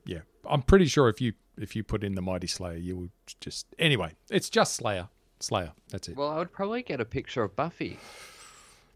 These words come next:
Speaker 1: That is true. And once again, Anthony Stewart Head would turn up.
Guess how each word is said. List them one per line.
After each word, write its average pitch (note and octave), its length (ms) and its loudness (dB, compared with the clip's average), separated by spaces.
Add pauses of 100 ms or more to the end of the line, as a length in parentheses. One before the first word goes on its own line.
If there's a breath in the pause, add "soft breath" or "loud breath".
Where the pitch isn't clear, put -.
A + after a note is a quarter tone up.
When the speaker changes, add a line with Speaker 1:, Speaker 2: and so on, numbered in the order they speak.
(300)
Speaker 1:
That A2 200 2
is A#2 160 0
true. A#2+ 380 4
And A2+ 340 0
once A2+ 300 -2
again, G#2+ 420 -2 (280)
Anthony G#2+ 380 -2
Stewart G2 360 -4
Head G2+ 160 -6
would G2 200 -8
turn F2+ 260 -8
up. F2 160 -10